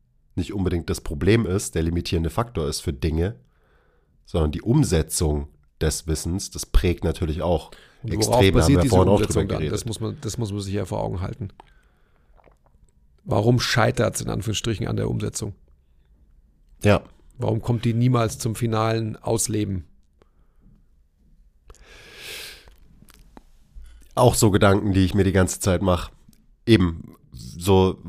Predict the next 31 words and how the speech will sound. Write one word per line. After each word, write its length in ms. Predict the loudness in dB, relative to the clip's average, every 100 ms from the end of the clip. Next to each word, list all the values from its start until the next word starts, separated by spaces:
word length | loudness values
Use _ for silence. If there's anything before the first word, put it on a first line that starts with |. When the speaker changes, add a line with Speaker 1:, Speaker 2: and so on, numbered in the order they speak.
| -16 -2
Speaker 1:
woran 300 | 4 6 6
scheitert's? 460 | 4 4 4 0 -8
Weil's 520 | 2 4 4 0 -2
oft 240 | -2 0 0
schwierig 540 | 0 0 2 2 0
ist, 400 | -4 -4 -6 -8
die 220 | -4 -4
Brücke 380 | -4 -2 0 -2
zu 120 | -4
schlagen 480 | -4 0 0 0 -2
zwischen 460 | -4 -4 -2 -2 0
der 360 | 2 2 -2
Theorie 360 | -2 0 2 2
und 80 | 2
der 80 | 0
Praxis, 420 | 0 -2 -4 -4
logischerweise. 760 | -4 -4 -4 -2 -2 -4 -6 -8 _ -18 -10
Das 200 | -8 -6
ist 200 | -4 0
ja 80 |
auch 120 | 0 0
so 120 | 0
ein 80 | 2
Mantra 400 | 2 2 0 0
von 180 | -2
uns 300 | -4 -4 -6
irgendwie 260 | -8 -6 -4
schon 220 | -2 0
seit 180 | 0 0
immer. 360 | 0 0 0 -4 _
So, 280 | -8 -6 -6